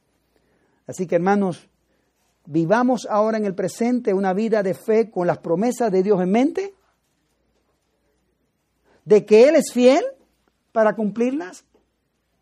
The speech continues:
que Él es sumamente poderoso para hacerlas realidad, y que vivamos sin temor a la muerte, porque Cristo ha vencido la muerte.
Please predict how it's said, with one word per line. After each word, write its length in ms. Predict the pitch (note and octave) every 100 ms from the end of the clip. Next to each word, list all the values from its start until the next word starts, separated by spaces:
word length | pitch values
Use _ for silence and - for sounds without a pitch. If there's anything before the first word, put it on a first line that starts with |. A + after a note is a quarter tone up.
| _ _ _ _ _ _
que 240 | - A3+ C#4
Él 80 | F4
es 100 | -
sumamente 540 | D#4 C4+ C#4+ C#4+ D4
poderoso 680 | B3+ A3+ A3 A#3+ C4+ C4+ A#3
para 200 | G#3+ G3
hacerlas 340 | - B3+ A3+
realidad, 560 | F#3+ F#3+ F3 E3+ A3 A#4+ _ _ _ _ _ _ _ _ _ _ _ _ G3 _ _ _ _ _ _ _
y 80 | E3
que 120 | D#3+
vivamos 500 | C#3+ D3 G3 A3 A3
sin 200 | G#3+ G3
temor 420 | F#3 F#3 E3 B2 A#2+ _ _ _ _ _ _ _ _ _ _ -
a 120 | D3
la 120 | C#3
muerte, 580 | D3 F#3 F3 B2+ C#3 E3 D#3 _ _ _ _ _ _ _ _ _
porque 400 | C#3 B2 D3 C#3
Cristo 640 | F#3 A3 A3 _ G3+ G#3 _ _ -
ha 160 | E3
vencido 680 | D3+ C#3 - F#3 F#3 F3 E3+ D#3+ _ -
la 160 | D3+ C#3
muerte. 480 | B2+ G#2+ - G2